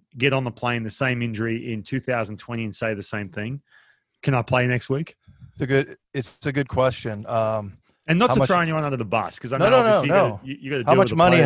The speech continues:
Speaker 1: players.
Speaker 2: they made would be my
Speaker 1: Right,
Speaker 2: question.
Speaker 1: right, gotcha.
Speaker 2: Do they have
Speaker 1: <laughs>
Speaker 2: ten million in the bank?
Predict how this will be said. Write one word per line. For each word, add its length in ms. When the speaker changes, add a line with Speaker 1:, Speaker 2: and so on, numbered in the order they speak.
Speaker 1:
players. 20
Speaker 2:
they 120
made 380
would 140
be 100
my 120
Speaker 1:
Right, 60
Speaker 2:
question. 500
Speaker 1:
right, 360
gotcha. 260
Speaker 2:
Do 160
they 120
have 360
Speaker 1:
<laughs> 120
Speaker 2:
ten 160
million 300
in 80
the 60
bank? 460